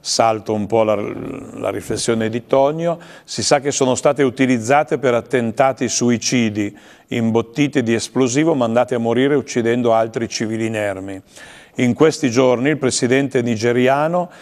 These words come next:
ha ricordato pubblicamente che sono trascorsi mille giorni dal rapimento. Dopo diverse manifestazioni e appelli di organismi e personalità internazionali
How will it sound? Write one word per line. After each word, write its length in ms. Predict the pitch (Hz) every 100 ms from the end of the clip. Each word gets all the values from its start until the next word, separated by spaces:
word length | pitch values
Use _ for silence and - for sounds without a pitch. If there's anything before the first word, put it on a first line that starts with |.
| - -
ha 80 | 120
ricordato 580 | 127 117 127 135 147 139
pubblicamente 800 | 131 131 131 139 143 160 160 160
che 120 | 123
sono 240 | - 123
trascorsi 720 | 117 123 - - 156 156 - 131
mille 380 | 156 180 160
giorni 420 | 113 135 139 143 147
dal 140 | 120
rapimento. 840 | 113 113 123 113 101 98 - 101 101 - - - - - -
Dopo 200 | 120 127
diverse 400 | 120 135 139 135
manifestazioni 800 | 127 120 120 120 127 110 147 143
e 60 | 123
appelli 440 | - 143 139 127
di 120 | 117
organismi 680 | 120 101 120 131 143 123 120
e 60 | 104
personalità 720 | 117 113 - 120 120 117 143
internazionali 1080 | 139 127 117 120 - 151 127 135 151 160